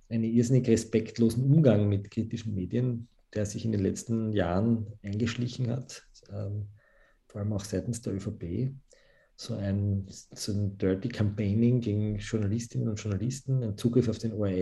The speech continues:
F, brauche ich, brauche ich Ihnen nicht erzählen. Ähm, ähm, und da merken wir jetzt grad schon, dass sich was ändert, ja. Also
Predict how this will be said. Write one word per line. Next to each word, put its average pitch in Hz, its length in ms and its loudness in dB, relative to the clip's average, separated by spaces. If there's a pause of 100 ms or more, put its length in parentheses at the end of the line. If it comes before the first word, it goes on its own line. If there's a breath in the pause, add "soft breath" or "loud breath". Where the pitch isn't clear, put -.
F, - 340 -10
brauche 104 180 -2
ich, 104 320 -10 (140)
brauche 104 160 -8
ich 101 40 -2
Ihnen 113 140 -2
nicht 113 220 -6
erzählen. 127 560 -6 (880)
Ähm, 101 420 0 (720 loud breath)
ähm, 107 380 2
und 120 300 2
da 101 220 4
merken 113 480 4
wir 107 80 6
jetzt 104 240 2
grad 101 260 -2
schon, 101 160 2
dass 113 120 0
sich - 140 0
was 98 140 -4
ändert, 101 640 -4
ja. 101 200 -4 (140)
Also 95 340 -4